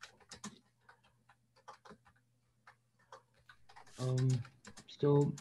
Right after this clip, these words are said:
would it be like that long, uh, change log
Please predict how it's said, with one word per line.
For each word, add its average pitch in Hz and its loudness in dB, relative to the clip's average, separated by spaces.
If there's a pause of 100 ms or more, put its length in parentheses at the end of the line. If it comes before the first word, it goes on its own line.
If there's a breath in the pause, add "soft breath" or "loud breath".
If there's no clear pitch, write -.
(880)
would 135 10
it 139 6
be 139 10
like 131 8
that 123 6 (200)
long, 117 8
uh, 110 4
change 123 6
log 131 6